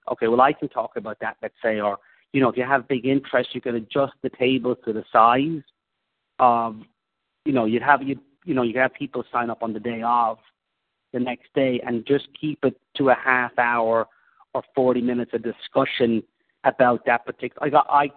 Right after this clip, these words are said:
I'll do warehouse, let's say, for argument's sake. Um, just keep it to that, um,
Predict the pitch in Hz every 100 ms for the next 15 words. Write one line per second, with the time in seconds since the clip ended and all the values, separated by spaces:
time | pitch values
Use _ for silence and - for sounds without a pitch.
0 | - 147 156 156 139 131 123 113 104 -
1 | 107 107 101 110 107 98 95 - - _
2 | _ _ _ _ _ 131 113 107 107 95
3 | _ _ _ _ _ _ _ _ _ 147
4 | 139 - 175 160 151 156 135 131 127 -
5 | - - 123 110 107 104